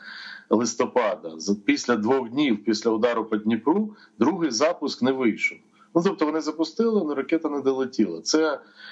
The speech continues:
інформація така, ну, з трьох джерел в мене, тому я її вже починаю користуватися, підтверджена.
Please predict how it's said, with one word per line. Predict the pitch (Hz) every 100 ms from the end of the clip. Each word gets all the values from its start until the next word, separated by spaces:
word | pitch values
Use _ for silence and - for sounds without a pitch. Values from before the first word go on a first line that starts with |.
| -
інформація | 120 104 131 135 139 - - 123 117
така, | 107 110 117 101 87
ну, | 104
з | -
трьох | 135 123
джерел | 107 131 165 123
в |
мене, | 95 87 82 -
тому | 98 98
я | 98
її | 95 95
вже | 90 98
починаю | - - 101 92
користуватися, | - 101 - 135 160 165 107 - - - - - - - _
підтверджена. | 104 104 110 107 - 92 92 87